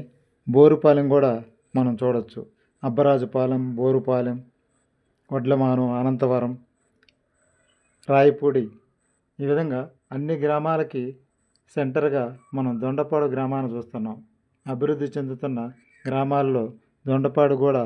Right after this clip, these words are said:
ఒకటిగా చెప్పొచ్చు. మనం చూస్తున్న ఈ రోడ్డును కూడా త్వరలో విస్తరణ చేస్తారని చెప్తున్నారు.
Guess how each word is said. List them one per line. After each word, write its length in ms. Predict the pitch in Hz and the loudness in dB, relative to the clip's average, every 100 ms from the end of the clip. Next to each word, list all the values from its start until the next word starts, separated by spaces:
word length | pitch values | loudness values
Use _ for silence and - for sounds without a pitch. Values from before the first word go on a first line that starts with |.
| 123 | -4
ఒకటిగా 340 | 123 123 135 123 | -6 -4 -4 -4
చెప్పొచ్చు. 420 | 113 123 113 135 165 - _ _ - | -6 -6 -8 -8 -10 -14 _ _ -4
మనం 180 | 135 127 | -2 0
చూస్తున్న 300 | 147 147 151 | -2 -2 -4
ఈ 100 | 135 | 0
రోడ్డును 340 | 135 139 143 147 | 0 0 0 0
కూడా 220 | 143 127 113 - | 0 0 -4 -6
త్వరలో 320 | 131 139 123 113 - _ _ _ _ _ | -4 -2 -2 -6 -14 _ _ _ _ _
విస్తరణ 340 | 139 131 156 147 | -12 -4 -4 -2
చేస్తారని 520 | 135 131 135 135 123 | -2 -2 -4 -4 -4
చెప్తున్నారు. 480 | 117 - 117 117 | -6 -6 -8 -8